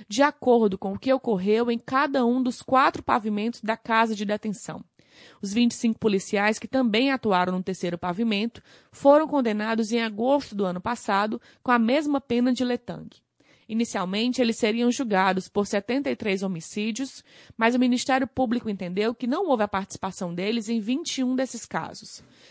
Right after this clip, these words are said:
A separação do júri ocorreu porque a defesa de Letang solicitou à Justiça que fosse feito um exame de sanidade mental antes do julgamento.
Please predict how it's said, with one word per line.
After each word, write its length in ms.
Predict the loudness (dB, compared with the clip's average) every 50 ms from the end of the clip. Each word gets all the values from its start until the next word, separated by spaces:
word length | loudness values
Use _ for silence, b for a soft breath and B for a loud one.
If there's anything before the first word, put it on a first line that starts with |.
| B B B
A 100 | -6 -4
separação 500 | -4 0 2 4 4 4 4 2 -2 -2
do 140 | 0 0 -2
júri 340 | 0 0 2 2 4 4 2
ocorreu 380 | 2 2 0 2 2 2 0
porque 220 | 0 -4 -4 -4 -2
a 40 |
defesa 440 | 0 -2 -2 0 0 0 0 0 0
de 80 | -2 -4
Letang 560 | -4 -6 -6 -6 -4 -2 -2 -2 -4 -4 -8 b b b b
solicitou 580 | -2 0 2 2 2 0 -2 -2 2 4 4 4
à 60 | 4
Justiça 600 | 2 -2 -6 -8 -6 -4 -4 -4 -2 -4 -6 -8
que 100 | -8 -4
fosse 260 | -4 -4 -2 -2 -6
feito 300 | -6 -4 -4 -4 -4 -4
um 60 | -4
exame 480 | -4 -6 -6 -6 -4 -4 -4 -4 -4 -6
de 80 | -4
sanidade 480 | -4 -4 -6 -4 -2 -2 -4 -4 -4 -6
mental 440 | -8 -6 -2 0 0 2 2 0 -4 b b b b b b _ _
antes 300 | 2 2 2 2 0 -2
do 100 | -2 -2
julgamento. 720 | -2 -2 -2 -2 -4 -4 -6 -12 -16 -20 _ -20 -20 -20